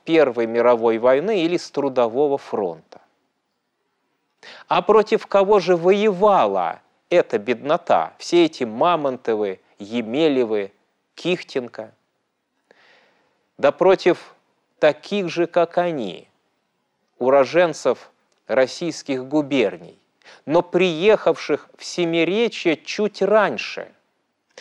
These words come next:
переселенцев первой волны или времен аграрной реформы Столыпина. Просто последние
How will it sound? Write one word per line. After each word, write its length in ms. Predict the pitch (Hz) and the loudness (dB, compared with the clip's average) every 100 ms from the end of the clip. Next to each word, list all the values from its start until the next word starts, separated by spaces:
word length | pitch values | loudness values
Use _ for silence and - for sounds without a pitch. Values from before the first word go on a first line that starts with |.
| - - | -20 0
переселенцев 840 | 170 180 - 185 220 190 190 - | 0 2 0 2 2 2 -2 -2
первой 520 | - 202 208 180 190 | -4 2 4 4 4
волны 540 | 165 202 190 160 104 - | 4 4 4 0 -2 -2
или 260 | 277 302 | -2 -2
времен 460 | 294 151 160 180 160 | -2 -2 0 0 0
аграрной 600 | 139 143 170 147 143 - | 0 2 2 2 -4 -6
реформы 520 | 139 143 - 165 143 | -6 -6 0 0 0
Столыпина. 680 | 139 - 175 185 113 - - _ _ _ _ _ _ _ _ _ - - - | -6 0 2 2 0 -10 -20 _ _ _ _ _ _ _ _ _ -20 -20 -8
Просто 340 | - 202 - 196 | 2 2 2 0
последние 920 | 214 202 - 208 233 190 208 196 | 0 -2 -2 0 0 -2 -2 -2